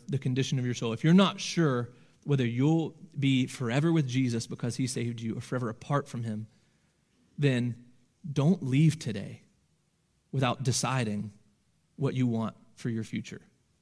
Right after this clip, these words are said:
Don't leave today. We're about to sing about who Jesus is. We're about to sing that, that he is our king. And, and as our king, we share his mission.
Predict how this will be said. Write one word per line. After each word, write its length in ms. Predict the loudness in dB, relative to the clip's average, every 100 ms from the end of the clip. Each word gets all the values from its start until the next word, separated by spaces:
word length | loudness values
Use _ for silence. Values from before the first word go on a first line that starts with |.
| _ _ _ _ _
Don't 200 | 2 4
leave 180 | 6 4
today. 360 | 2 -8 -8 -16 _ _ _ _ _ _ _ _
We're 120 | 4
about 300 | 6 4 2
to 100 | 0
sing 520 | 0 2 2 2 -2 -6 -18 _ _ _ _ _ _
about 320 | -4 -2 -4
who 240 | 0 4 4
Jesus 440 | 2 0 0 -2
is. 440 | -4 -4 -2 -4 -6 -16 -20 _ _ _ _ _ _ -2
We're 80 | 4
about 200 | 4 6
to 100 | 4
sing 580 | 4 2 2 2 0 -4 -10 _ -4
that, 320 | -2 -2 -8 _ _ -4
that 120 | -4 -4 0
he 220 | 6 6
is 120 | 6
our 120 | 0
king. 420 | -4 -2 0 -2 -6 -18 _ _ _ _ _ _
And, 260 | -2 0 0
and 140 | -4 -4 0
as 300 | 4 6 6
our 120 | 4
king, 400 | 2 2 2 -2 -6
we 220 | -6 0 0
share 380 | 0 0 2
his 200 | 4 4
mission. 440 | 2 0 -2 -6